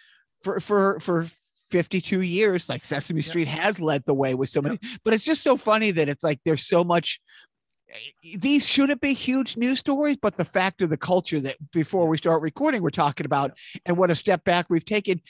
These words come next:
Speaker 1: Yeah,
Speaker 2: Yeah.
Speaker 1: it is great that Big Bird got a vaccination shot. Yeah, it is great that they've actually made a conscious effort to say,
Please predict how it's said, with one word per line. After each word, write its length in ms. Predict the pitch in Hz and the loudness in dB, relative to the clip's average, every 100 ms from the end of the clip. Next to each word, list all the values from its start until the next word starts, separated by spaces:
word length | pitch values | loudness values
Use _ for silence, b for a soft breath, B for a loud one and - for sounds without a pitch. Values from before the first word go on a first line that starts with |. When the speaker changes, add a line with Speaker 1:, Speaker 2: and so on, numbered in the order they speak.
| B | B
Speaker 1:
Yeah, 180 | 269 339 285 262 | 0 2 2 0
Speaker 2:
Yeah. 100 | 285 | -2
Speaker 1:
it 60 | |
is 200 | 254 320 | 0 -2
great 280 | - 359 311 | 0 0 0
that 160 | 202 - | -2 0
Big 240 | 208 165 | 0 0
Bird 220 | 190 170 143 | 0 0 2
got 160 | 156 | 0
a 40 | 147 | 0
vaccination 640 | 143 135 - 139 127 135 | -2 -6 -8 -8 -8 -8
shot. 280 | - 139 104 | -8 -6 -6
Yeah, 220 | 214 302 214 | -2 0 2
it 140 | 202 190 | 2 0
is 280 | 226 311 349 | 0 0 -2
great 400 | - 196 202 175 - | -2 2 4 2 0
that 160 | 180 | -2
they've 180 | 180 170 - | 0 0 0
actually 480 | 160 208 - 240 220 | -4 -4 -4 -2 0
made 220 | 196 185 | 0 -2
a 40 | |
conscious 540 | 160 - 202 202 202 - - | -4 -2 -2 0 -6 -6 -4
effort 400 | 185 160 135 113 B B B - | -4 -2 -4 -4 B B B -4
to 200 | - 160 | 2 2
say, 420 | - 196 165 156 | 2 2 2 2